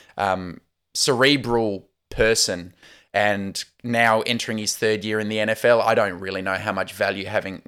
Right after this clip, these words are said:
having that seasoned veteran behind him is bringing. And what we do in the future is we're probably gonna be a team that rather than looking to draft more young quarterbacks, we might each year be signing a, a type of a Chase Daniel,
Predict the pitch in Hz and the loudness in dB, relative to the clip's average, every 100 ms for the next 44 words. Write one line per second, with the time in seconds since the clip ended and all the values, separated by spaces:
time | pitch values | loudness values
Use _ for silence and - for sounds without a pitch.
0 | - 107 101 101 - - 110 107 104 95 | -8 -6 -4 -2 0 0 -2 -2 -6 -6
1 | 98 - 101 98 95 104 104 104 98 - | -6 -4 -2 -2 0 -2 -2 -6 -6 -4
2 | 110 110 110 104 - - - - 117 120 | -4 -4 -4 -8 -12 -20 -20 -8 2 4
3 | 127 120 131 123 110 - 139 - 123 113 | 4 2 2 0 -2 -2 0 0 0 0
4 | 117 117 - - _ _ _ _ _ _ | 0 0 0 -4 _ _ _ _ _ _
5 | - - - - _ - 123 127 - 151 | -14 -14 -20 -20 _ -2 2 4 8 8
6 | 165 160 135 123 123 117 104 127 120 113 | 8 4 0 -2 -2 -4 -4 -4 -4 0
7 | 110 104 110 113 110 107 107 107 - 107 | 0 2 0 0 0 -8 -10 -10 -10 -10
8 | - 98 110 107 107 - 120 104 107 104 | -10 -6 0 0 0 -4 -8 -4 -4 -4
9 | 104 98 - 110 107 107 - - 107 117 | -8 -10 -6 -6 -2 -2 -4 -10 -4 0
10 | 123 113 113 110 - 107 110 107 101 - | 0 -2 -8 -8 -8 -6 -8 -6 -4 -4
11 | 104 107 110 110 104 101 107 - 107 107 | -2 -2 -4 -4 -6 -6 -8 -8 -2 -2
12 | 110 98 104 - 104 104 - 104 117 156 | -4 -6 -6 -4 -4 -4 -6 -6 -4 -6
13 | 170 | -8